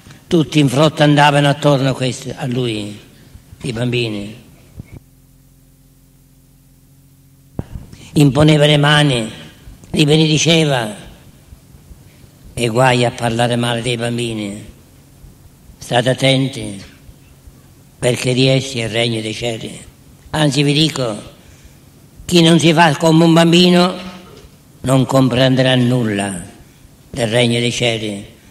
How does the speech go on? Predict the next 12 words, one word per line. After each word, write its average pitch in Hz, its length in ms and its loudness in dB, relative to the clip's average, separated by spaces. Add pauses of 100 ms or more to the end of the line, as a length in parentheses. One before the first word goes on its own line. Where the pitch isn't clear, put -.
(380)
resterà 117 520 -2
sempre 117 500 -2
fuori. 117 500 -4 (1900)
Quanti 151 420 4
adulti 147 680 2 (1300)
non 139 340 2
possono 147 460 2
entrare 139 840 2 (1400)
nel 120 260 -2
regno 127 340 2
di 123 140 0
Dio 113 420 -2